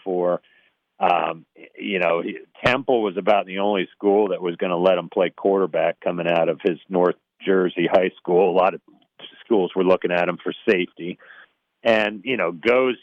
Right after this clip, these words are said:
and cu-, had a cup of coffee, a couple of preseasons with the Colts, goes to the X F L, and, and here he is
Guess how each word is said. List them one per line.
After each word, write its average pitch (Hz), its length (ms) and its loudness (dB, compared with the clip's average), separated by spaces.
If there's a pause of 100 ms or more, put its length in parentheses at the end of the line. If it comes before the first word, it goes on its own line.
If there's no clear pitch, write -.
(120)
and 101 420 -10
cu-, 104 340 0
had 117 140 2
a 110 60 -2
cup - 260 -2
of 120 100 -6
coffee, 120 520 0
a - 40 -4
couple 110 360 0
of 90 60 -10
preseasons 110 800 0
with 104 160 2
the - 80 -8
Colts, 104 440 0 (420)
goes 117 240 2 (100)
to 123 80 -6
the 110 200 0
X 113 260 0
F 110 240 2
L, 104 440 0
and, 90 280 -10
and 92 180 -6
here 123 240 2
he 113 120 2
is 104 260 2